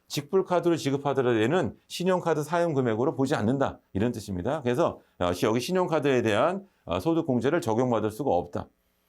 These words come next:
그다음에 본인을 위해 자동차 종합보험에 가입하고 납부한 보험료는 보험료 세액 공제 대상에 해당하지 않는다가 아니고 당연히 해당하죠. 이렇게. 그러니까 우리가 우리 저축성 말고 보장성 보험만 되잖아, 이렇게. 그죠?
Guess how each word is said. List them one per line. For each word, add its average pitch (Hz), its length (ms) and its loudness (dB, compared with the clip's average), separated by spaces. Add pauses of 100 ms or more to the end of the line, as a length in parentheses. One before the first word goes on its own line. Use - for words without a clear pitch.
(200)
그다음에 147 500 2
본인을 190 460 2
위해 143 200 4
자동차 156 540 0
종합보험에 147 500 0
가입하고 113 800 2 (160)
납부한 143 540 2
보험료는 131 580 2 (260)
보험료 170 360 4
세액 180 220 2
공제 151 280 2
대상에 143 320 2
해당하지 170 420 2
않는다가 120 380 2
아니고 113 140 -2
당연히 139 440 2 (240)
해당하죠. 139 560 0 (140)
이렇게. 90 180 -6
그러니까 147 220 2
우리가 135 380 2 (280)
우리 104 180 -2
저축성 170 500 0
말고 151 260 2
보장성 170 540 0
보험만 147 320 0
되잖아, 123 320 2
이렇게. 117 220 0
그죠? 165 320 -2